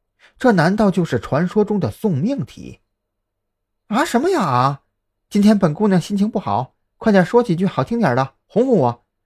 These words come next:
把我哄开心了，可是有奖励的哟。”蓝雨桐面色微红，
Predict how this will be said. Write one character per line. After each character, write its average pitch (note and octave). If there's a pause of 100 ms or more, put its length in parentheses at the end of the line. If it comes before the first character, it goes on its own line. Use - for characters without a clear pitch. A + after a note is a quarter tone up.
(180)
把 F#3
我 A3+
哄 E3+
开 E3+
心 A3+
了， E3 (160)
可 -
是 A3+
有 B3
奖 C3
励 A3
的 A3+
哟。” F#3 (1000)
蓝 A3
雨 D#3+
桐 C#3+
面 G3
色 F#2+
微 C#3
红， C2